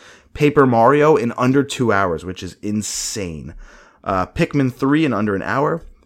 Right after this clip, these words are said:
This one is, might be the most crazy game on the list. I can't understand if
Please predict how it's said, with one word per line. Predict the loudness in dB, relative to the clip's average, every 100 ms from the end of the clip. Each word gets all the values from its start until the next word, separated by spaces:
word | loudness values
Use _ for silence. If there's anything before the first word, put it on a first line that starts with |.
| _
This | -10 0 2 4
one | 2 2 2 -4 -20 _ _ -4
is, | -2 -2 2
might | 4 4
be | 4
the |
most | 2 0
crazy | -2 0 0 0 -2 -2
game | 0 2 2
on | 2
the | 0
list. | 0 -2 -2 -10 _ _ _ -4
I | -4
can't | -4 -4 2 2
understand | 2 -2 -2 -2 0 0
if | -2 -4